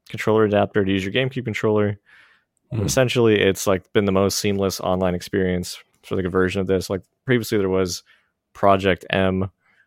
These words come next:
Speaker 1: to kind of try
Speaker 2: Mm-hmm.
Speaker 1: and emulate it. Uh, but this is, like, a totally unrelated from Nintendo thing that somebody made.
Speaker 2: Yeah.
Speaker 1: Um, but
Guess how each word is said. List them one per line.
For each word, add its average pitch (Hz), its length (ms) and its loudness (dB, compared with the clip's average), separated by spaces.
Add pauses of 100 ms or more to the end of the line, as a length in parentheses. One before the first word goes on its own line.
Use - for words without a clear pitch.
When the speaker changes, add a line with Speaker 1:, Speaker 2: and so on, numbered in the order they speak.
(200)
Speaker 1:
to - 60 -8
kind 98 180 0
of 87 60 -4
try 98 140 0
Speaker 2:
Mm-hmm. 90 80 0
Speaker 1:
and 95 40 0
emulate 92 340 0
it. 92 160 -2 (880)
Uh, 90 160 2
but 98 100 2
this 123 160 0
is, 120 140 0
like, 107 140 2
a 95 40 2
totally 101 680 2 (540)
unrelated 98 480 2
from 92 180 -2
Nintendo 87 720 0
thing 82 300 -4
that 80 120 -4
somebody 85 300 -2
made. 92 320 0 (1000)
Speaker 2:
Yeah. 76 140 -2 (680)
Speaker 1:
Um, 90 300 -2
but 95 280 2